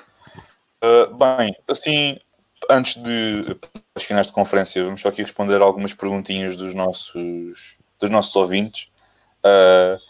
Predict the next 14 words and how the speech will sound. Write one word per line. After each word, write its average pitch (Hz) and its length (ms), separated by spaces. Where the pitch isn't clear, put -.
em 113 100
primeiro 117 260
lugar, 117 180
relativamente 107 600
o 98 260
Luís 104 180
Oliveira, 98 560
que - 80
no, 92 380
que - 80
no 104 80
Instagram 101 420
nos 101 160
perguntou 98 640